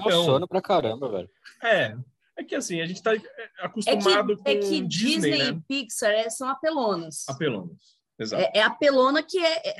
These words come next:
Speaker 3: é, eles fazem filme pra te fazer chorar, é isso.
Speaker 1: É isso.
Speaker 3: E no caso desse da Família Mitchell, não é, é um filme pra divertir. Então, realmente, tem a parte emocionante? Tem. Mas é, é, o foco dele é diversão,
Speaker 2: Só que,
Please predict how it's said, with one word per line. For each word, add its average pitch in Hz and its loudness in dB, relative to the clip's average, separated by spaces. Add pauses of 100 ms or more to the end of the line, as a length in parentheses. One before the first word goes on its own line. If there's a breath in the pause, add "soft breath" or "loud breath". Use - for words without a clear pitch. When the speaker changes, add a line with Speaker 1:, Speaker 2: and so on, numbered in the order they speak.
(100)
Speaker 3:
é, 226 0
eles 226 -6
fazem 320 -4
filme 320 -4
pra 320 -14
te - -18
fazer 302 -6
chorar, 214 0
é 220 4
isso. 180 -4
Speaker 1:
É 110 -4
isso. - -12
Speaker 3:
E 254 2
no 285 4
caso 214 4
desse 190 0
da 180 -4
Família 175 -2
Mitchell, 220 -2
não 381 -4
é, 277 -2
é 214 0
um 220 -6
filme 277 -2
pra 320 -2
divertir. 285 -6
Então, 220 -2
realmente, 247 -6
tem 202 -4
a 190 -2
parte 185 -4
emocionante? 185 -4 (140)
Tem. 233 0 (420)
Mas 175 -4 (580)
é, 185 0
é, 180 2
o 202 2
foco 220 0
dele 254 2
é 269 -6
diversão, 277 -6
Speaker 2:
Só 208 -6
que, - -6